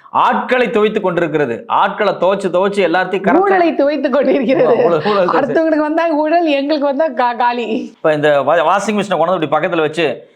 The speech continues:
Speaker 1: "இங்க பாருங்க, எந்த மாநிலத்திலேயாவது நீங்க ஆட்சியை பிடிக்கணும் அப்படின்னா இந்த வாஷிங் மிஷின் போதும்"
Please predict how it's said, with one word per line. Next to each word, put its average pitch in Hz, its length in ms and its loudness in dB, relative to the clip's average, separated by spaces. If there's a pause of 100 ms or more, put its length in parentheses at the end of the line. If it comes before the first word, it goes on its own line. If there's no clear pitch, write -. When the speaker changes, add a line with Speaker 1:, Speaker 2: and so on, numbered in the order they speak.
(160)
Speaker 1:
"இங்க 156 160 -2
பாருங்க, 190 540 0 (220)
எந்த 196 340 0
மாநிலத்திலேயாவது 208 760 2
நீங்க 175 220 0
ஆட்சியை 185 360 0
பிடிக்கணும் 180 360 0
அப்படின்னா 165 200 0 (320)
இந்த 175 240 0
வாஷிங் 180 360 0
மிஷின் 160 200 -6
போதும்" 143 280 0